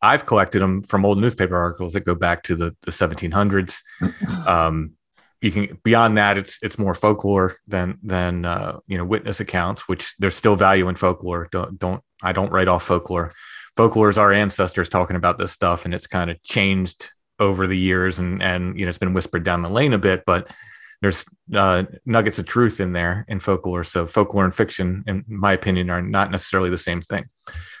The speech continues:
Speaker 1: But it, these accounts, like I said, that go back at least to the seventeen hundreds that describe these things, uh, they describe many of them, not all of them, but many of them describe a very strange locomotion where they will go from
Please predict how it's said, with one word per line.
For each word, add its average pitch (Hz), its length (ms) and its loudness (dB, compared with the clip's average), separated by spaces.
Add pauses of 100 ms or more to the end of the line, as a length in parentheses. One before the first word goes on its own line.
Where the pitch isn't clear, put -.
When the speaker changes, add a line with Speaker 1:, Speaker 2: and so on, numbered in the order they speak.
(100)
Speaker 1:
But 120 140 6
it, 117 160 -2
these 131 240 4
accounts, 113 520 2
like 95 140 -2
I 98 60 0
said, 98 220 2
that 92 100 -2
go 98 120 6
back 95 320 2
at 98 80 -2
least 117 220 0
to 107 80 -2
the 101 80 -2
seventeen 101 440 -2
hundreds 92 340 -4
that 98 100 -10
describe 120 460 2
these 98 200 -2
things, 90 380 -6 (640)
uh, 101 220 0
they 107 160 4
describe 110 640 4 (400)
many 120 380 2
of 92 140 -2
them, 90 220 -8
not 120 180 2
all 95 100 2
of 95 100 -4
them, 104 140 -6
but 92 140 -8
many 113 240 2
of 104 160 4
them 98 160 2
describe 101 640 2
a 98 100 0
very 107 320 4
strange 107 400 0
locomotion 95 540 -2
where 95 140 0
they 92 160 4
will 92 100 0
go 92 240 2
from 95 380 -4